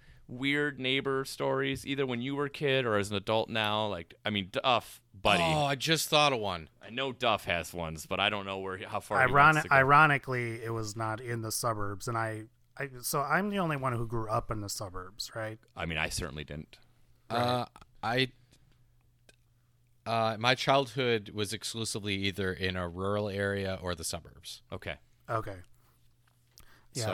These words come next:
Speaker 3: I
Speaker 2: yeah.
Speaker 3: was
Speaker 2: So I, I, I'm a suburb head, for
Speaker 3: Yeah,
Speaker 2: sure.
Speaker 3: we, uh, I lived in a suburb from age three on until I left for college.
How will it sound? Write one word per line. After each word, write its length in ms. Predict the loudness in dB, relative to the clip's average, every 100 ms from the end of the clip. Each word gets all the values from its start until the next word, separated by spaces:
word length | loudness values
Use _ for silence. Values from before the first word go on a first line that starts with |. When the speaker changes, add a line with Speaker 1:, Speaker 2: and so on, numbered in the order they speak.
| 0
Speaker 3:
I 120 | 2
Speaker 2:
yeah. 60 | 4
Speaker 3:
was 220 | 2 2
Speaker 2:
So 100 | 6
I, 320 | 6 6 2
I, 160 | 2 2
I'm 100 | 2
a 60 | 2
suburb 400 | 0 0 -2 -2
head, 320 | -4 -4 -8 -20 _ -20 -20 -20
for 80 | -8
Speaker 3:
Yeah, 140 | -4 -4
Speaker 2:
sure. 100 | -4 -4
Speaker 3:
we, 180 | 0 0 -2 -10 _ _ _ _ -8
uh, 360 | -2 -2 -2 -4 -10 _ -2
I 280 | -2 -2 -6 -6
lived 240 | -6 -4
in 120 | -6
a 80 | -4
suburb 480 | -4 -2 -2 -2 -6
from 240 | -6 -6
age 340 | -6 -10 -8 -8
three 340 | -6 -6 -6
on 320 | -8 -8 -10 -10
until 340 | -10 -10 -10
I 200 | -12 -14 -18 _ -14
left 240 | -14 -14
for 120 | -18 -14
college. 560 | -12 -12 -12 -12 -16